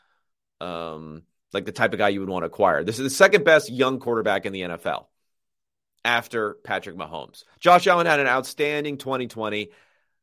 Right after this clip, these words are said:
so maybe he would have been there with him also. But remember, that was, like, the breakout year for Allen, where he had struggled,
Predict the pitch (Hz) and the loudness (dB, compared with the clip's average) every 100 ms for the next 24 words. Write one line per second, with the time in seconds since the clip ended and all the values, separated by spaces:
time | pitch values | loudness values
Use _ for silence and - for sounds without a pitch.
0 | _ _ _ - 131 131 147 143 143 135 | _ _ _ -4 -2 0 0 0 -2 0
1 | 131 123 120 117 113 113 - 113 113 113 | 0 -2 -2 -2 -2 -4 -8 -6 -6 -6
2 | 98 113 120 151 127 120 127 135 113 117 | -6 -6 -4 -4 -2 -4 -4 -4 -2 0
3 | 123 120 117 - 110 101 117 113 95 80 | 0 -2 -4 -4 -8 -4 -4 -2 -4 -6
4 | 87 73 71 95 - 98 87 76 95 95 | -10 -14 -10 -8 -6 -6 -8 -12 -12 -12
5 | 110 107 101 - - 123 110 92 80 | -10 -8 -10 -12 -6 -4 -2 -4 -12